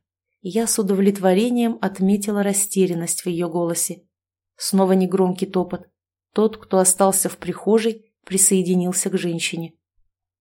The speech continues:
"Действительно нету", сказал Ефим Борисович, и я готова была поклясться, что голос его звучал весело. "Целый стакан морсу выпила, и ведь подевалась куда-то".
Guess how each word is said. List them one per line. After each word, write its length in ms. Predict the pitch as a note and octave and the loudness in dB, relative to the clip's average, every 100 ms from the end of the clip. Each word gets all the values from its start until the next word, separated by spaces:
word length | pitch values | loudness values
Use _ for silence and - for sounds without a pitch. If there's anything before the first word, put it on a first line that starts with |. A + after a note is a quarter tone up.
| - | -10
"Действительно 760 | D#3+ E3 - F3 F3 G3 F#3+ | -4 -2 -2 -4 0 2 2
нету", 480 | F#3+ F#3+ F#3+ G3 - _ - | 2 2 0 -6 -10 _ -14
сказал 420 | - F#3+ F#3 F3+ | -4 0 2 2
Ефим 380 | F3+ F#3 F#3+ F3+ | 0 -2 0 2
Борисович, 680 | F#3 F#3 F#3 F3+ F3+ - _ _ _ - | 2 2 0 -2 -8 -12 _ _ _ -6
и 80 | F#3 | -2
я 200 | F#3 G#3+ | 0 0
готова 440 | G3 G3+ A#3 G#3+ | 0 2 2 2
была 280 | F#3+ G3+ G#3+ | 2 2 2
поклясться, 840 | G#3 G3 F#3+ G#3 A#3 - - - - - - | 2 -2 0 0 2 0 0 -6 -10 -20 -12
что 280 | - G#3 | -4 -2
голос 460 | F3 A3 B3 A3 - | 0 4 4 4 0
его 220 | G3+ G3 | 0 0
звучал 500 | G3 F#3+ G3 A#3 A#3+ | 0 -2 -2 0 0
весело. 640 | A3 B3 G#3 - E3 E3 - _ _ _ _ - | 0 0 2 2 0 -6 -12 _ _ _ _ -10
"Целый 380 | - F4 D#4+ | -4 0 2
стакан 480 | D4 - D4+ D#4 D#4+ | 2 2 4 6 6
морсу 440 | D#4+ E4 D#4+ - G#3+ | 6 6 4 2 0
выпила, 500 | G#3 G3+ F#3 F#3 - | 0 0 -2 -2 -6
и 100 | C4+ | -2
ведь 180 | C4 C4 | 0 0
подевалась 600 | C#4 B3 A#3+ G3+ B3+ - | 0 4 6 6 6 2
куда-то". 520 | C#4+ G#3 F3 F3+ - | 2 2 2 -2 -14